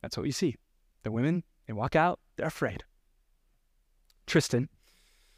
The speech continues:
uh, Tristan McGrath is sitting back here, really help me in this.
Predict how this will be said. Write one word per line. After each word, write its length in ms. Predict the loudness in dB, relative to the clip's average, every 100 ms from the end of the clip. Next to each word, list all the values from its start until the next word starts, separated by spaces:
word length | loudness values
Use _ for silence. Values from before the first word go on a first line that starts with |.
| _ _ -4
uh, 500 | 2 4 4 0 -4 -16 _ _ _
Tristan 280 | -4 0 2
McGrath 300 | 4 2 2
is 160 | -6 -6
sitting 140 | -6 -4
back 160 | -2
here, 180 | 0 -2 2
really 220 | 2 4
help 180 | 2 -2
me 140 | -8 _ _ -4
in 120 | -2
this. 300 | -2 -4